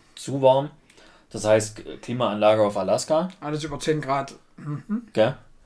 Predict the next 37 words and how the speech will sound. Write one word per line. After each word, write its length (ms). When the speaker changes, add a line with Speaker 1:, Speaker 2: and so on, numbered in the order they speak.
Speaker 1:
Und, 840
äh, 460
ich 160
bin 160
bei 80
ihm 220
mitgefahren. 500
Speaker 2:
Mhm. 220
Speaker 1:
Also 200
wir 120
haben, 300
wir 120
waren 160
in, 220
in 280
Wittenberg, 460
Speaker 2:
Mhm. 360
Speaker 1:
in 120
der 220
tollen 380
Lutherstadt 840
Wittenberg, 460
Speaker 2:
Mhm. 300
Speaker 1:
haben 140
dort 120
übernachtet 680
und 560
er 180
ist 140
dann 160
halt 160
dort 160
gefahren 280
und 80
ich 100
bin 120
mitgefahren. 380